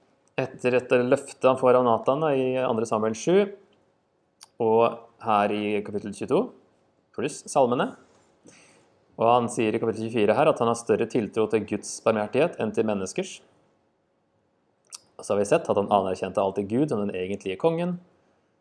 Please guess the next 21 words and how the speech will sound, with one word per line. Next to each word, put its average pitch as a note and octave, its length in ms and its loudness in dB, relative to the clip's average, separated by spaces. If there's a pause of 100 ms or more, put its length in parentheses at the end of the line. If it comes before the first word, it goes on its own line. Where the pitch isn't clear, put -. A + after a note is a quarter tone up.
(640)
og G#2 140 0
at G2+ 80 0
han A2+ 140 -2
hørte A#2 320 4
på G2+ 120 -4
profetene, B2+ 840 0
så - 260 -2
ikke G#2 200 -4
på A2+ 200 2
dem B2+ 160 -2
som B2+ 120 -6
konkurrenter, B2 600 -2
slik C3 220 -6
Saul G#2+ 240 2
gjorde. A#2+ 240 2 (420)
Han A#2 140 -6
satte - 260 -4
deres G#2 240 -2
ord G#2 300 -4 (400)
høyt. - 460 -8 (1000)
Så - 300 2